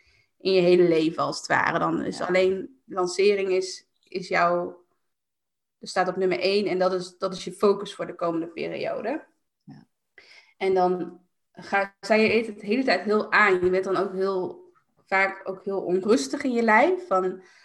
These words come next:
Speaker 1: echt even een soort van, "Oké, nu moet ik even die sneltrein pakken en nu moet ik even gaan en knallen en doorzetten en rennen en gaan", als het ware. <laughs> Dus dat is
Speaker 2: Mhm.
Speaker 1: heel erg dat, dat die, eh, harde,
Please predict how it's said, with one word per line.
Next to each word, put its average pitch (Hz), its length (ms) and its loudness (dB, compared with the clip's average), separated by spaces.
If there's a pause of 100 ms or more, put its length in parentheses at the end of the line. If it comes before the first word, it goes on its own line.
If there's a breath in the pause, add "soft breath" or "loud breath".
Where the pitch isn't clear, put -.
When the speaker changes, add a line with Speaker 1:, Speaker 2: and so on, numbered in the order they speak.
(560 soft breath)
Speaker 1:
echt 214 260 -4
even 196 220 0
een 196 60 -10
soort 196 220 -2
van, 180 360 0
"Oké, 185 160 -2
nu 185 320 2
moet 240 140 4
ik 220 120 0
even 196 180 -4
die 190 100 -8
sneltrein 208 640 0
pakken 190 340 4
en 180 140 2
nu 202 100 2
moet 214 100 2
ik 185 80 -2
even 175 260 -2
gaan 202 360 2
en 175 240 -4
knallen 196 460 2
en 175 180 -2
doorzetten 185 520 -2
en 170 120 -2
rennen 175 440 2
en 175 140 -4
gaan", 151 300 0
als 180 220 0
het - 120 -8
ware. 240 500 4
<laughs> 262 300 -6 (540 loud breath)
Dus 202 160 -4
dat 214 180 2
is 220 60 -2
Speaker 2:
Mhm. 214 80 -4
Speaker 1:
heel 240 120 -2
erg 196 280 -6
dat, 196 340 -4
dat 185 400 -6
die, 170 480 -4
eh, 180 340 -8
harde, 190 520 4